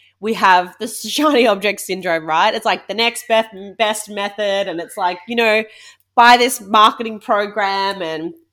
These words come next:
you know, you need this and you need that and all that. You know, it's,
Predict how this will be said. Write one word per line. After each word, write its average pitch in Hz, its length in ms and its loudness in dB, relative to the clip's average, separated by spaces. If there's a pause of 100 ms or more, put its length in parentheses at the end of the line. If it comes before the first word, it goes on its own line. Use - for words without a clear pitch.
you 220 120 -2
know, 196 120 -2
you 208 160 -4
need 233 240 0
this 208 260 2
and 185 100 -6
you 175 80 -4
need 226 300 -2
that 208 320 2
and 202 100 -10
all 247 260 0
that. 175 280 4
You 226 80 -4
know, 220 120 -2
it's, 233 300 -8